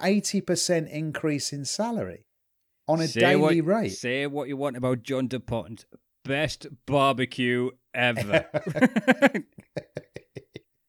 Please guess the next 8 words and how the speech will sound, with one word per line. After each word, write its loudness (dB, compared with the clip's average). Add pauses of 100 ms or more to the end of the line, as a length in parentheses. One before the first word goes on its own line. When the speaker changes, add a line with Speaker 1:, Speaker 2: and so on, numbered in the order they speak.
(2250)
Speaker 2:
He 2
once -4
tipped -4
a -2
p-, -8 (140)
pizza 2
delivery 0
guy -4